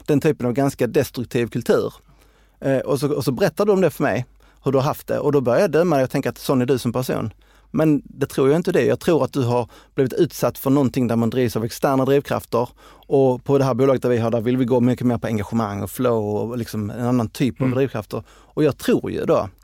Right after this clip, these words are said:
Speaker 1: eftersom det är en universell drivkraft, motivation,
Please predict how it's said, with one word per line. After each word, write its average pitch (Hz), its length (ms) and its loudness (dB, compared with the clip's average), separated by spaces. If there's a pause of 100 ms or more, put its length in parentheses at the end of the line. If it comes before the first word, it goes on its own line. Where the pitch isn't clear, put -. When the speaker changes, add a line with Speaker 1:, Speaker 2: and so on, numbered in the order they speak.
(160)
Speaker 1:
eftersom 127 280 -2
det 131 80 0
är 123 40 2
en 117 60 0
universell 113 640 -2
drivkraft, 117 360 -4
motivation, 113 500 -6